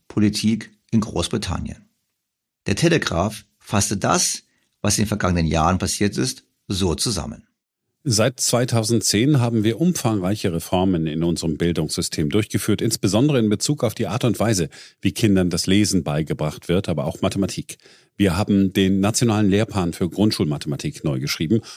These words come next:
Speaker 2: und dabei von leistungsstarken Ländern wie Singapur gelernt. Wir haben dafür gesorgt, dass Grundschulkindern die traditionellen schriftlichen Methoden der Spalten, Addition und, äh, Subtraktion sowie der langen Multiplikation und langen Division beigebracht wurden.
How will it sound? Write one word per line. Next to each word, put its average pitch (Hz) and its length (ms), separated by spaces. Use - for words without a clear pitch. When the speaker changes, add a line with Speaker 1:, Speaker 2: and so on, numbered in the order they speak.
Speaker 2:
und 104 160
dabei 92 240
von 92 180
leistungsstarken 95 800
Ländern 85 360
wie 95 80
Singapur 113 480
gelernt. 71 400
Wir 110 60
haben 135 140
dafür 160 220
gesorgt, 123 500
dass 90 240
Grundschulkindern 113 880
die 80 180
traditionellen 98 680
schriftlichen 113 580
Methoden 95 480
der 73 220
Spalten, 98 520
Addition 104 640
und, - 220
äh, 71 140
Subtraktion 92 720
sowie 104 300
der 82 240
langen 104 300
Multiplikation 104 880
und 85 260
langen 92 340
Division 78 440
beigebracht 73 520
wurden. 67 220